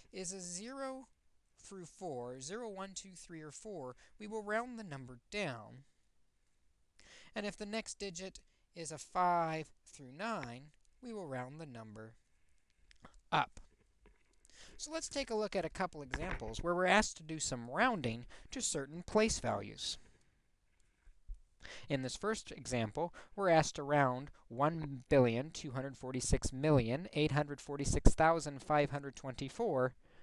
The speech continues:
to the ten thousands place. First, I'll look at the thousands comma,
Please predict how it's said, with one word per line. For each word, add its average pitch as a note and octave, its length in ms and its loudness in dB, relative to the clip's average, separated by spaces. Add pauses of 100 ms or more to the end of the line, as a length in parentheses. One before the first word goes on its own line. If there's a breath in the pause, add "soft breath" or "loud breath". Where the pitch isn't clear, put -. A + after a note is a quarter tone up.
(120 soft breath)
to - 100 -4
the B3 120 2
ten B2+ 280 4
thousands D#3+ 540 6
place. - 540 -4 (1800 loud breath)
First, G#3+ 360 0
I'll C3 160 2
look D3 160 0
at - 120 -4
the A2+ 80 -6
thousands D3+ 560 6
comma, A#2 420 0